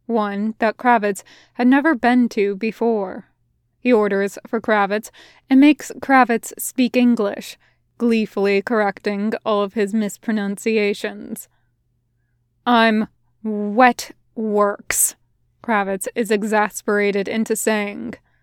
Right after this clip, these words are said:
"Sure, for now," the soldier says. "Don't you know? Cross-training makes you more effective. How about when they send you to the States, huh?"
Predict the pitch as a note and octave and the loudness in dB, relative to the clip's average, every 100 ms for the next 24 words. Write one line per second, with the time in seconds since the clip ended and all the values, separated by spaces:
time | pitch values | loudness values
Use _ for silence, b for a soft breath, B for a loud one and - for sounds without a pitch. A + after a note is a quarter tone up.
0 | _ _ _ G#4+ G#4+ - - C5+ B4 A#3+ | _ _ _ 0 2 2 2 6 8 8
1 | A3+ D4 - E4+ B3 A3+ E4+ G#4+ F4+ A3 | 4 -2 2 4 4 4 4 6 6 4
2 | F3 A3 F#4 - F4 B B B - A#3+ | 2 2 0 0 -16 B B B -4 -2
3 | - G3+ G3+ G3+ G3 G#3+ G3+ G#3+ C4 - | 0 -4 -2 -2 -2 -2 -4 -6 -8 -14
4 | _ _ _ _ D4+ - G4 A#4 A4+ A#4 | _ _ _ _ -10 4 4 6 8 8
5 | G4+ G4 A4 A#4 - _ - A#3+ B3 G4+ | 8 6 6 0 -8 _ 2 6 6 4
6 | - G4 F4+ E4+ D4 D4 D4 - D#4 D#4 | 4 6 6 6 6 6 4 4 6 6
7 | D4+ D4+ A3+ G#3 - G#4 - - A3+ - | 6 4 4 0 2 2 2 -4 -4 -4
8 | A#3+ D#4+ F4 B B - E4+ B4 - F#4 | -10 -10 -20 B B -6 -2 -2 4 6
9 | D#4+ E4+ C#4 C#4 C#4 D4 C4 D#4+ C#4+ C#4 | 8 4 2 4 6 4 4 4 6 4
10 | C4+ B3 A#3+ B3 - G4+ B3 F#3 - C#4 | 2 0 0 -2 2 4 4 2 -2 2
11 | A#3 G3+ | 2 0